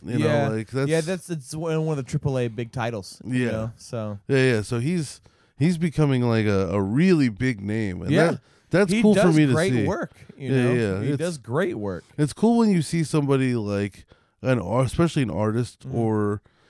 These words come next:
Speaker 1: even an athlete, I guess, that you appreciate or a musician.
Speaker 2: Anybody good at their craft.
Speaker 1: Yeah,
Speaker 2: Yeah,
Speaker 1: and
Speaker 2: yeah,
Speaker 1: you
Speaker 2: yeah.
Speaker 1: see them when they're not recognized yet,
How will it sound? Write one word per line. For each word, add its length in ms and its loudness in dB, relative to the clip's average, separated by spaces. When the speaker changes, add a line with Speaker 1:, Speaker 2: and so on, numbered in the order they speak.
Speaker 1:
even 260 4
an 140 2
athlete, 540 2
I 80 4
guess, 320 0
that 100 0
you 140 2
appreciate 460 -2
or 100 -2
a 40 -2
musician. 280 0
Speaker 2:
Anybody 140 0
good 180 -6
at 100 -8
their 120 -10
craft. 520 -8
Speaker 1:
Yeah, 260 4
Speaker 2:
Yeah, 140 0
Speaker 1:
and 140 4
Speaker 2:
yeah, 40 8
Speaker 1:
you 120 8
Speaker 2:
yeah. 20 6
Speaker 1:
see 240 2
them 300 2
when 180 2
they're 300 2
not 380 -2
recognized 840 0
yet, 300 2